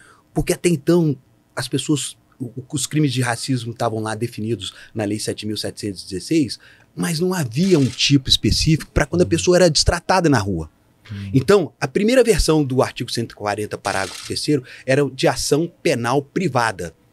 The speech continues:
Speaker 1: O que que é isso? Eu, ofendido, tinha que contratar um advogado e entrar com ação contra a pessoa, assim como uma injúria, porque era uma injú-, porque é titu-, é intitulado como injúria com caráter de discriminação racial. A seguir,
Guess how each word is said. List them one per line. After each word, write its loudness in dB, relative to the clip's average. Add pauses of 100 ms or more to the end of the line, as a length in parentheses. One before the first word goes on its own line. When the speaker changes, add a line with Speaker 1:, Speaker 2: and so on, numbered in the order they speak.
(220)
Speaker 1:
O -20
que -4
que 2
é 2
isso? -6 (360)
Eu, 8 (100)
ofendido, -2
tinha -4
que -8
contratar -4
um -6
advogado -2
e 2
entrar -2
com -6
ação -4
contra -8
a -12
pessoa, 2
assim -6
como -4
uma -2
injúria, -2 (160)
porque -2
era 2
uma 4
injú-, 0 (220)
porque 2
é -2
titu-, -6
é 0
intitulado 0
como 0
injúria 2 (100)
com -4
caráter -2
de -14 (100)
discriminação -2
racial. -2 (640)
A 0
seguir, -2